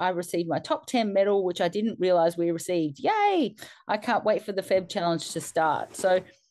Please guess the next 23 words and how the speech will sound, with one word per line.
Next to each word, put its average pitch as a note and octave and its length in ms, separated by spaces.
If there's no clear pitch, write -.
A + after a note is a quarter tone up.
there A3 100
you A3+ 140
go. G3+ 200
There's, G#3+ 460
there's G#3+ 240
a G#3+ 60
previous A3 560
top - 340
ten A#3 340
talking G#3+ 360
about F#3+ 260
how G3 180
she's G#3 260
gonna F#3+ 400
do A#3 200
it D#4 100
again, C4+ 380
'cause A3 260
fitness A#3+ 360
never F3+ 260
ends, G#3+ 320
does A#3+ 220
it? D#3 160